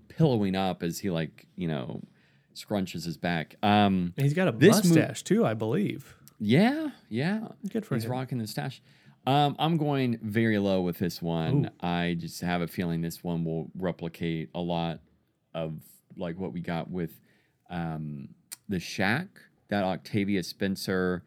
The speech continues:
Speaker 2: Yeah.
Speaker 1: I, I forget who is, uh, the main guy in that
Speaker 2: It was,
Speaker 1: movie.
Speaker 2: uh, uh, Sam, uh, Worthington.
Speaker 1: Oh, yeah, that's right.
Speaker 2: He has a weird career, dude.
Speaker 1: Mm.
Speaker 2: If you look at the stuff he's done,
Speaker 1: Yeah.
Speaker 2: he's in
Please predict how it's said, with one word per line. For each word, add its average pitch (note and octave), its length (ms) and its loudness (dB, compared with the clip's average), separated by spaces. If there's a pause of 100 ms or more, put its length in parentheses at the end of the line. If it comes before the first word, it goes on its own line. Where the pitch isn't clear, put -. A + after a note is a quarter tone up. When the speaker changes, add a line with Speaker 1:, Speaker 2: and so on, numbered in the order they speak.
Speaker 2:
Yeah. B2+ 340 -2
Speaker 1:
I, E3+ 200 -2
I F3+ 80 2
forget C4 400 -2
who G#3 180 2
is, - 260 -2
uh, G#2+ 300 0
the A2 100 0
main B2+ 320 0
guy G#2 280 -2
in F2 180 -2
that - 80 -2
Speaker 2:
It D3+ 80 6
was, D#3 320 4
Speaker 1:
movie. C#3+ 100 6 (560)
Speaker 2:
uh, D#3 40 -8
uh, A#2 760 -2
Sam, C#3+ 800 0
uh, A#2+ 480 -4
Worthington. C#3+ 580 -2 (360)
Speaker 1:
Oh, E3 340 0
yeah, E3+ 400 0
that's - 320 -10
right. D#3 400 -4
Speaker 2:
He F#3+ 140 0
has F3+ 160 4
a B2+ 80 6
weird A#2+ 360 -2
career, A2 380 -2
dude. G2+ 240 -4
Speaker 1:
Mm. G2+ 40 -10
Speaker 2:
If - 100 -10
you E3 80 2
look E3 180 2
at C#3 80 2
the - 60 -10
stuff C3+ 260 -2
he's C3 180 -4
done, B2+ 360 -4 (920)
Speaker 1:
Yeah. F#2+ 380 2
Speaker 2:
he's D#3 160 6
in C#3+ 300 2